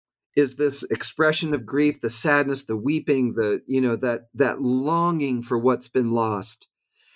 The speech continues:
But that same muscle is the same muscle in the other expression is our capacity for joy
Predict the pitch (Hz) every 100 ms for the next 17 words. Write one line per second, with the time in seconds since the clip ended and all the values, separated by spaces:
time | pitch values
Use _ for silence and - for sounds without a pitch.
0 | _ - 143 143 127 - 196 214 208 175
1 | 175 170 131 113 90 131 127 151 - 170
2 | 185 180 170 165 143 135 123 123 139 156
3 | 156 123 - - 117 - 113 113 123 120
4 | - - 151 151 - 131 127 123 113 98
5 | 131 139 123 107